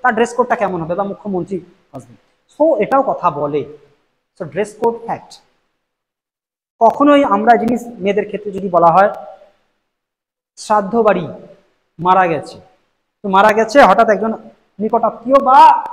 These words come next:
বন্ধুর কেউ মারা গেছে, দেখা করাটা সৌজন্যমূলক ব্যাপার। তো দেখা যায় মেয়েরা যদি খুব সুন্দর করে lipstick, একটু beauty পার্লারে গিয়ে যেন মারা গেছে দেখতে যাবো, Beauty পার্লারে গিয়ে যদি বেনারসি পরি, যদি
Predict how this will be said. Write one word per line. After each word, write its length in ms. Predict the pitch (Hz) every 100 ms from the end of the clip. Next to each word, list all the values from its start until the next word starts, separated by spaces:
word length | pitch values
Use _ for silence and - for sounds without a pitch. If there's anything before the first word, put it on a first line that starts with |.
| - - - _ _ 233
বন্ধুর 540 | 262 247 233 277 247 269 - - _ _ _ _ -
কেউ 140 | 240
মারা 220 | 208 196
গেছে, 560 | 196 190 226 202 - - - 196
দেখা 200 | 196 208
করাটা 540 | 214 220 233 226 - - _ _ _
সৌজন্যমূলক 680 | - 240 233 240 233 226 214
ব্যাপার। 320 | 175 165 131 - - _ _ _ _ _ _ _ _ _
তো 80 | 240
দেখা 180 | 233 226
যায় 140 | 247
মেয়েরা 280 | 233 220 240
যদি 180 | 233 233
খুব 240 | 233 262 -
সুন্দর 220 | 226 233
করে 160 | 226 226
lipstick, 300 | 220 226 220
একটু 120 | 214
beauty 280 | 190 208 220
পার্লারে 280 | 208 214
গিয়ে 120 | 214 208
যেন 120 | 208
মারা 220 | 185 196
গেছে 180 | 214 214
দেখতে 240 | 175 -
যাবো, 300 | 185 190 196 - _ _ _
Beauty 260 | 185 214 214
পার্লারে 340 | 208 208 208
গিয়ে 180 | 202 208
যদি 140 | 214
বেনারসি 360 | 190 190 196 202
পরি, 160 | 202
যদি 500 | 202 - 202 196 208